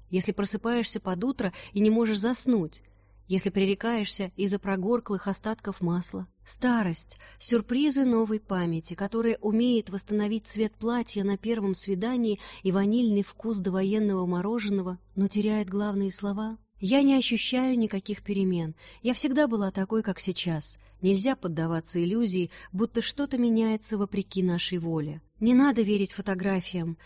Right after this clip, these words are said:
Они твердят, что время отнимает у человека его самого, кромсает нашу жизнь на мелкие кусочки, расшатывая души.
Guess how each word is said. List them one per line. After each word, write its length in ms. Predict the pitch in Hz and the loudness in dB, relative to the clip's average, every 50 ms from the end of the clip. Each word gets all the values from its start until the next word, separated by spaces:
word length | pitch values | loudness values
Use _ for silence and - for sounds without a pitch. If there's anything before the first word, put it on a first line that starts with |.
| - - - | -20 -10 -2
Они 220 | - 208 220 233 226 | 2 4 4 4 4
твердят, 420 | - 226 240 240 214 269 277 277 | 4 2 2 2 2 2 0 0
что 240 | - - - - 233 | -2 -2 -2 0 0
время 500 | 202 214 240 269 285 269 226 185 156 - - | 0 2 2 2 2 2 2 0 -2 -4 -6
отнимает 580 | - 190 - - 233 233 262 277 277 269 - 240 | -6 -4 -2 0 2 2 2 2 0 0 -2 -4
у 40 | |
человека 500 | 226 - 233 240 233 226 233 254 - - | -6 -4 -2 -2 -2 0 -2 -2 -2 -4
его 260 | 226 196 220 214 226 220 | -4 -2 -2 -2 -2 -2
самого, 600 | - - 220 214 208 208 196 190 175 160 156 - - - - - - | -2 0 0 0 0 0 0 0 -2 -2 -4 -8 -12 -20 -20 -20 -10
кромсает 640 | - 208 208 196 196 - - 226 220 220 214 208 - | -4 0 0 2 2 2 0 0 -2 -2 -4 -4 -2
нашу 260 | 208 196 196 - 208 | -2 -2 -2 -2 -4
жизнь 300 | 190 185 214 226 202 196 | -4 -2 -2 -2 0 0
на 140 | 202 196 196 | 2 2 2
мелкие 380 | 196 196 190 196 190 - 202 196 | 2 2 2 0 0 -2 -4 -4
кусочки, 680 | - 208 208 - - 202 190 180 - - - - 165 - - - | -2 -4 -6 -2 -2 -2 -2 -2 -4 -6 -8 -8 -8 -8 -6 -4
расшатывая 800 | 185 190 180 - - - 190 180 175 - 180 170 180 175 185 | -2 -2 -2 -2 -4 -4 -4 -6 -4 -6 -6 -4 -4 -4 -4
души. 480 | 175 170 196 185 170 - - - 165 | -2 -2 -2 -2 -2 -4 -8 -10 -14